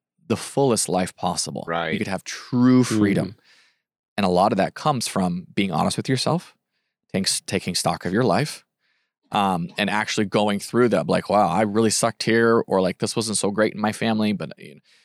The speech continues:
Speaker 1: So,
Speaker 3: Right.
Speaker 1: I don't know. What do you
Speaker 3: Well, uh, so, like, I was talking to a friend of mine, and, uh, I'm,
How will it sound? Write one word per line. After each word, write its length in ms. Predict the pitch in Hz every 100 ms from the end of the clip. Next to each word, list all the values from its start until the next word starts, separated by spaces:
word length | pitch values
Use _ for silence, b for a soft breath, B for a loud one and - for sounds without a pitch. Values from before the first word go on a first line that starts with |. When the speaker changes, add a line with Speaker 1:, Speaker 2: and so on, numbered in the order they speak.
| _ -
Speaker 1:
So, 180 | 151 123
Speaker 3:
Right. 80 | - b b b _ _ _ _ -
Speaker 1:
I 40 |
don't 100 | 123
know. 120 | 156 -
What 120 | -
do 60 | 117
you 360 | 117 110 110 - _ _
Speaker 3:
Well, 160 | - 139
uh, 180 | - 160
so, 280 | 143 147 135
like, 200 | - 117 120
I 40 |
was 140 | 123
talking 260 | - 139 151
to 280 | 135 123 113 -
a 80 | 107
friend 320 | - 110 113
of 60 |
mine, 360 | 107 98 101 107
and, 420 | 95 104 104 101
uh, 180 | 62 104 107 _ _ -
I'm, 360 | 120 139 127